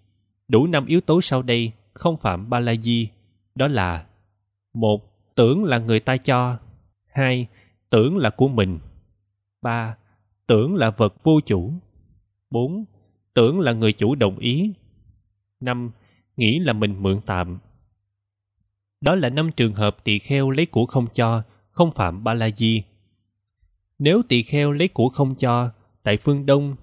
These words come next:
Tây, Bắc, Nam, trên hư không, chỗ trú xứ, đều phạm Ba La Di. Nếu tỳ kheo sai đầy tớ, hoặc người giúp việc, hoặc người quen biết,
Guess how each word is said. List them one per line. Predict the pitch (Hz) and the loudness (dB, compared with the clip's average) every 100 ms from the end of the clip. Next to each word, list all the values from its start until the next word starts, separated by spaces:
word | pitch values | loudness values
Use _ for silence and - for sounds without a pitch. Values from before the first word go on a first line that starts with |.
| _ | _
Tây, | 127 123 123 120 _ | -2 0 0 -6 _
Bắc, | 170 190 _ _ _ - | -2 -2 _ _ _ -4
Nam, | 123 120 113 - _ _ | -2 -2 -4 -10 _ _
trên | - 156 | 0 0
hư | 151 147 | 2 0
không, | - 147 143 131 _ _ - | 2 0 0 -8 _ _ 0
chỗ | 101 110 | 2 4
trú | 170 | 4
xứ, | 185 151 143 202 208 _ _ | 2 0 0 0 -4 _ _
đều | - 110 | 0 0
phạm | - 98 92 110 | 2 -4 -4 -6
Ba | 120 | -6
La | 117 117 | -2 -2
Di. | 110 117 110 - _ _ _ _ _ _ _ _ _ _ - | 0 -2 -2 -6 _ _ _ _ _ _ _ _ _ _ -2
Nếu | 175 | 0
tỳ | 233 127 | 2 0
kheo | 117 151 151 | 0 0 0
sai | - 147 | 0 -2
đầy | 117 98 | 0 -2
tớ, | - 117 170 226 - | 0 0 0 -2 -6
hoặc | _ 123 - | _ -8 -2
người | 120 110 | 0 0
giúp | 185 - | -2 -2
việc, | 110 98 - _ _ _ | -2 -2 -4 _ _ _
hoặc | 131 - | -6 0
người | 127 117 | 2 2
quen | 151 147 143 | 2 0 2
biết, | 196 233 | 0 0